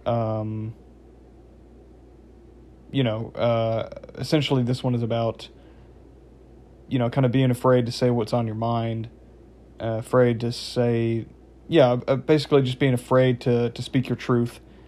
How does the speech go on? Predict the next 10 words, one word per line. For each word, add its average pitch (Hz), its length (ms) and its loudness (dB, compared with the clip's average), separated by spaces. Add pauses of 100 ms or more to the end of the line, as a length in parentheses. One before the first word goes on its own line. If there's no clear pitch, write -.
(480)
and, 110 420 -2
um, 107 500 -4 (1200)
you 139 100 0
know, 117 140 2
thinking 127 300 0
you 123 100 2
have 120 260 2
the 113 200 -4
upper 117 160 -6
hand, 131 500 0